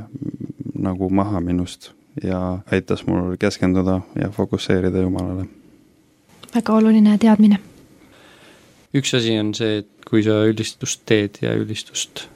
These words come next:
Speaker 3: tood, et sa pead olema valmis võib-olla ohverdama midagi. Ma ei tea, mul on lihtsalt sõpradega tihti see, <laughs> et teevad midagi põnevat ja lahedat, aga näiteks ma ei saa sellest näiteks osa võtta, sellepärast et mul on järgmine päev, pean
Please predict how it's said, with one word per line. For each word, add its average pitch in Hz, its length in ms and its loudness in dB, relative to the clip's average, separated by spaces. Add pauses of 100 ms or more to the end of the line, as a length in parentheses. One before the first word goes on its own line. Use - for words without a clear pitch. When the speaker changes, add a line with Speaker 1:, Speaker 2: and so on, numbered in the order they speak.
(280)
Speaker 3:
tood, 107 300 -2 (260)
et 113 160 -6
sa 107 140 -6
pead 107 180 2
olema 104 320 2
valmis 101 560 -2
võib-olla 101 400 -4
ohverdama 101 540 -4
midagi. 98 400 -8 (720)
Ma 120 220 -2
ei 104 80 -2
tea, 107 100 0
mul 104 300 -2
on 104 180 0
lihtsalt 104 400 -6
sõpradega 104 560 -2
tihti 110 320 -8
see, 107 160 -8 (180)
<laughs> 120 140 -4
et - 220 -16 (100)
teevad 123 300 0
midagi 113 340 -4 (800)
põnevat 110 420 0
ja 107 80 -2
lahedat, 107 540 -2 (260)
aga 104 560 0
näiteks - 460 -6 (340)
ma 110 120 2
ei 101 40 0
saa 104 160 0
sellest 101 400 -6
näiteks 107 320 -2
osa 107 220 2
võtta, 107 240 -8
sellepärast 101 420 -4
et 107 140 -6
mul 101 160 2
on 101 80 2
järgmine 98 260 0
päev, 98 300 -2 (100)
pean 104 160 0